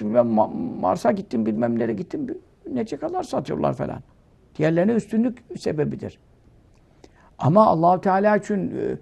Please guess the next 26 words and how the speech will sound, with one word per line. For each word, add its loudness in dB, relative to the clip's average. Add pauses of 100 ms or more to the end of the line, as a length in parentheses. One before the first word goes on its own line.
(220)
gökte 4
olmak 4
haşa 0
noksanlık -2
sıfatıdır. -4
Çünkü -6
bir 0
mekana 2
bağlıyorsun. 0 (880)
O 0
zaman 2
ihtiyaç 0
doğuyor. 2
Mekana -2
muhtaç -2
demektir. -8 (1000)
Şimdi, -18 (920)
e, -6
hal 4
böyle 6
olunca 4 (720)
Allah-u 6
Teala 4 (1300)
toptan 6
bir 2
ifadeyle 4